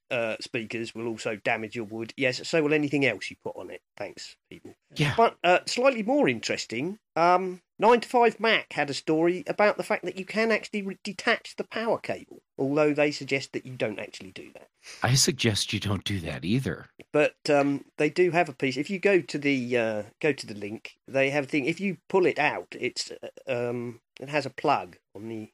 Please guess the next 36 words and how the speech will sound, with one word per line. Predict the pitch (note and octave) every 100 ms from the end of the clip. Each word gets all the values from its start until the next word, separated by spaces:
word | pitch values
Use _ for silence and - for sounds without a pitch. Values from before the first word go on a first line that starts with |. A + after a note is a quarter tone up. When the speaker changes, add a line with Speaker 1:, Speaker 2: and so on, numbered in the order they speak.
| -
Speaker 1:
inside, | A2 G#2 A#2 G2 F2+ -
which | A2+ - - - _
I | C3+
assume | B2+ - C3
that | B2 A#2
it's, | A2+ - -
uh, | A2+ A2 A2 A2 -
inserted | B2+ A2+ D3+ C3+ A#2 -
through | F#3+ F#3
the | C3+ A#2+
outer | A2 - A2 F#2+ _ -
casing | - G#2+ - G2+ G#2 A2 _
and | G#2+ A2
then, | A2+ A2 A#2
um, | A#2 A#2 -
plugged | - C#3 C3 -
in. | D3+ C#3 G2 -
So | - C#3+
it | B2+ C#3+
is | E3 D3+
actually | D#3 C#3 A#2 A#2
Speaker 2:
Mm-hmm. | G#2
Speaker 1:
a | A#2+
re-, |
replaceable | A#2 - B2 - A2 -
cable, | C3 G#2+ F#2+
despite | G#2 - C3+ A2 - -
the | - C3
appearance | A#2+ D3 B2 G#2 -
that | G#2
it's | G2+ -
hardwired | A#2+ G#2 - G2+ G2+ A2
in. | F#2+ F#2
It's | -
apparently | - A#2 G2+ G2 G2
not | G#2